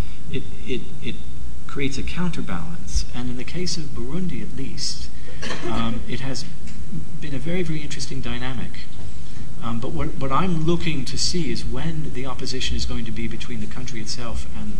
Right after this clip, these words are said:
say, the United Nations, and when, um, the, uh, United Nations is going to find itself in the awkward position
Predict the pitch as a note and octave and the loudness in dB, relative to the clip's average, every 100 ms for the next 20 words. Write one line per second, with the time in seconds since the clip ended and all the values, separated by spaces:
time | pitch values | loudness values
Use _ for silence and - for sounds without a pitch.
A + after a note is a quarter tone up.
0 | - - G#2 G#2+ G#2+ G#2+ G2 G#2+ A#2 - | 0 0 0 0 0 0 0 0 0 0
1 | - - - - - - - - - - | 0 0 0 0 0 0 0 0 0 0
2 | F#2+ G#2 G2+ A#2+ A#2 A#2 - A2 G#2+ A2 | 0 0 0 0 0 0 0 0 0 0
3 | G#2 - - - - - A2+ A2 G#2+ G#2+ | 0 0 0 0 0 0 0 0 0 0
4 | G#2 - - - A2+ G#2+ G#2 G#2 - G#2+ | 0 0 0 0 0 0 0 0 0 0
5 | A#2+ A#2+ B2 C3 B2 A#2 - A2+ G#2+ - | 0 0 0 0 0 0 0 0 0 0
6 | A#2+ A#2 - A#2 G#2 G#2+ A2 A#2 A#2+ - | 0 0 0 0 0 0 0 0 0 0
7 | G#2+ E3 E3+ - - - | 0 0 0 0 0 0